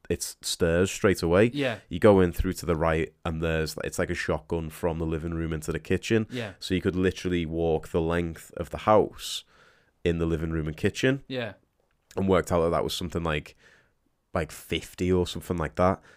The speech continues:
Speaker 1: So, like, a couple of lengths of that, and
Speaker 2: You're
Speaker 1: you've got, like, two hundred steps in. Like,
Speaker 2: I, I do, I blast that a couple of times a day just to get the blood flowing. I think one of the big things that I see with, when people are trying to start off with it is they wanna start,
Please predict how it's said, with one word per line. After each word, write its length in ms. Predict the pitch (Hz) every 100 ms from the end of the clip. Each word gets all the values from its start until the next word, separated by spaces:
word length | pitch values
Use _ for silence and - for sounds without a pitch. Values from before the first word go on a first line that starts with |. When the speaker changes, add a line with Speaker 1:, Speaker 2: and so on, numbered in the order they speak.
| _
Speaker 1:
So, 200 | - 92
like, 360 | 92 87 - - _ _ _ _ _ _
a 40 | -
couple 200 | 113 117
of 100 | 101
lengths 260 | 104 98
of 80 | 95
that, 320 | 85 101 104 - _ _ _ -
and 80 | - 95
Speaker 2:
You're 40 |
Speaker 1:
you've 80 | 98
got, 120 | 98
like, 140 | 92 95
two 160 | 120
hundred 220 | 110 117 -
steps 300 | 143 151 185
in. 160 | 175 - _ -
Like, 280 | 85 - - _ _ 160
Speaker 2:
I, 200 | 160 151 147
I 20 |
do, 200 | 139 170
I 40 |
blast 400 | - 143 143 156
that 180 | 151 123
a 40 |
couple 280 | 113 120 -
of 80 | 123
times 280 | 120 110 110
a 40 |
day 240 | 107 107 127
just 180 | 131 123
to 80 | 131
get 100 | 120
the 60 |
blood 240 | 110 120 117
flowing. 240 | 151 139 - _ _ -
I 60 | 143
think 180 | 220
one 100 | 254
of 40 | 220
the 60 |
big 220 | 123 110 -
things 240 | 135 117
that 120 | 117 _ _ _ -
I 220 | 135 147
see 320 | - - 135
with, 240 | 123 117 _ _ _ -
when 180 | 127 117
people 280 | 135 127 127
are 40 |
trying 200 | - 131
to 20 | 120
start 200 | 143 139
off 180 | 127 - 135
with 160 | 135 123
it 160 | 113 117
is 360 | 113 110 - - _ _ _ _ _ _ 135
they 60 |
wanna 180 | 135 151
start, 320 | 151 147 131